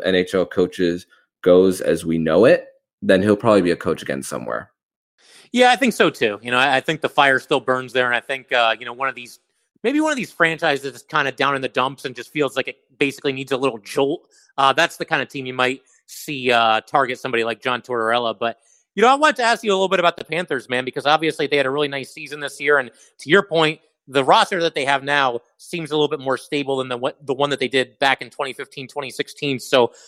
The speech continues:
Speaker 2: I mean, how much fun was the season for you, first of all? And I also gotta know about you attending game one,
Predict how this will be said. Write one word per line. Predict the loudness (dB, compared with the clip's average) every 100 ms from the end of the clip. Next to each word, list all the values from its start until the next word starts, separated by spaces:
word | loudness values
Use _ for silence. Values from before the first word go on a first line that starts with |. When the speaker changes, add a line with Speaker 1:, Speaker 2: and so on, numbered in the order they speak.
| _ _
Speaker 2:
I | 2
mean, | 2 2 -6 _
how | 0
much | 2 -2 -4 0
fun | 0 0 -8 -4
was | -2 -2
the | -6
season | -12 -12 -12
for | -8 -6
you, | -4
first | -2 -2 0
of | 0
all? | 4 4
And | 2 0
I |
also | 0 -2 -4
gotta | -2 -2
know | -2 -2 -2 -4 _ _
about | -6 2 4 2 0
you | -4
attending | -4 -4 -10 -8
game | -6 -4 0
one, | 2 2